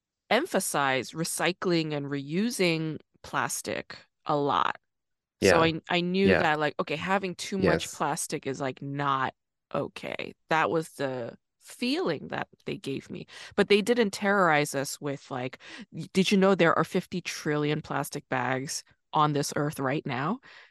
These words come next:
Speaker 1: And they make fifty trillion plastic bags every three seconds." Like, they didn't terrorize us with those kinds of numerical facts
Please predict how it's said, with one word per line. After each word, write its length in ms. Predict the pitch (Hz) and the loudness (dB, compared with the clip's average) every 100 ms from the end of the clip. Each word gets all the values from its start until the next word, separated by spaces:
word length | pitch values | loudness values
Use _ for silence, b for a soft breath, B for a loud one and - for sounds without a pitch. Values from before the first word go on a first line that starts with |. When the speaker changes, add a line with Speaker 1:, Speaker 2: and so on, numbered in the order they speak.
| B | B
Speaker 1:
And 140 | 160 156 | -2 2
they 100 | 151 | 2
make 300 | 147 156 - | 2 -2 -2
fifty 300 | 160 - 160 | -4 -4 -6
trillion 480 | - 143 139 139 - | -4 -2 -2 -4 -6
plastic 360 | - 143 - 139 | -6 -6 -6 -6
bags 300 | 139 131 - | -4 -4 -4
every 300 | 156 143 139 - | -6 -4 -6 -6
three 160 | 147 143 | -6 -4
seconds." 540 | - 139 202 294 - _ - | -4 -4 -4 -6 -8 _ -4
Like, 200 | 165 147 - | 0 0 2
they 140 | 170 | 4
didn't 380 | 175 196 180 160 _ - | 6 6 4 2 _ -8
terrorize 540 | - 165 160 139 143 | 0 2 4 2 0
us 200 | 110 151 | -4 -6
with 240 | 143 101 _ | -6 -8 _
those 220 | 147 147 | -4 -4
kinds 340 | - 139 131 156 | -4 -6 -6 -6
of 220 | 113 - | -8 -6
numerical 580 | 143 139 139 139 - - | -4 0 0 0 -4 -8
facts 560 | - - - - - | -8 -8 -8 -10 -14